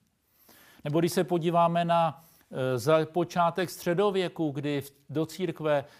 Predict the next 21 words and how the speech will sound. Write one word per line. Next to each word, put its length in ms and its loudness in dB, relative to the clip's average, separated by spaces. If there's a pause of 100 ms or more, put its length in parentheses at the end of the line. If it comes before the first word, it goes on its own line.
proniklo 480 -2
tolik 500 0
nebiblických 720 -4
nauk, 340 -4
kde 140 0
bylo 220 -2
tak 320 0
málo 300 0
lidí, 300 -6
kteří 420 -8 (220)
skutečně 380 -4
ctili 360 2
Hospodina, 760 -2
a 60 0
ti 160 -6
byli 200 -4
často 300 -4
ještě 240 -4
uvnitř 440 -2
církve 400 -6
pronásledováni. 1000 -4